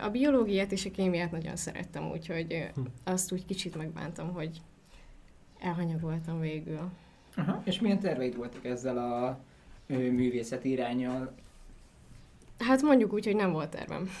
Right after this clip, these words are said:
Speaker 3: Á.
Speaker 1: Tehát, ö, ö, mindenki mondta, hogy jól rajzolok, van tehetségem, én megmondtam, hogy hát akkor,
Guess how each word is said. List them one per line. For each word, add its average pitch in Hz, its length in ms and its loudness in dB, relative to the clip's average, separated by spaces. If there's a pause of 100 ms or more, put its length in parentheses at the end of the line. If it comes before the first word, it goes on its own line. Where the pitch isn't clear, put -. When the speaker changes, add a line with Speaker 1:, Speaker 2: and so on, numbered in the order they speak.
(120)
Speaker 3:
Á. 123 200 -2 (180)
Speaker 1:
Tehát, 208 320 6
ö, 208 280 4 (1160)
ö, 185 240 4
mindenki 190 380 4
mondta, 180 300 -2
hogy 185 220 2
jól 190 160 2
rajzolok, 190 640 2 (640)
van 190 220 0
tehetségem, 185 880 0 (120)
én 156 80 -6
megmondtam, 165 540 -4
hogy - 240 -6
hát 480 300 -6
akkor, 247 300 -4